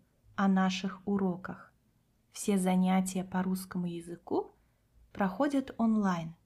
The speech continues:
в удобное для вас время. Итак,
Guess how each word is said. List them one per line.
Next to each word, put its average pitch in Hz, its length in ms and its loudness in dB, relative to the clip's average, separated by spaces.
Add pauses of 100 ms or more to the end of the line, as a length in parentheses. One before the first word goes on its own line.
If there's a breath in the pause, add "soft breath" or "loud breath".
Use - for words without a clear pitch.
(480)
в 202 160 -2
удобное 202 680 2
для 180 200 0
вас 170 460 -8
время. 190 520 2 (2500)
Итак, 269 500 -2